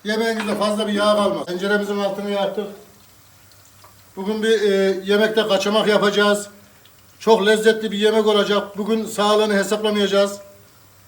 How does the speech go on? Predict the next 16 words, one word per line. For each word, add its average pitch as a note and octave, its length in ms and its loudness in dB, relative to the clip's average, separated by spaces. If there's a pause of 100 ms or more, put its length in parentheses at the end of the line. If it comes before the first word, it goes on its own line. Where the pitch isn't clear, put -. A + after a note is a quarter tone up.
(340)
Yarım G3+ 300 2
fincan G#3+ 300 0
sıvı G3+ 260 -2
yağ G#3+ 180 4
ilave G#3 280 6
ediyoruz. G3+ 340 2
Eğer G#3+ 260 4
bunu A3+ 140 0
zeytinyağı A3+ 600 4
ilave A3+ 300 6
ederseniz, A3+ 540 2
e, F#3 260 -2
fazla G#3+ 560 0
ısıtmayın. A3 640 0 (920)
Yağı G#3+ 400 6
yakmayın. G#3 460 2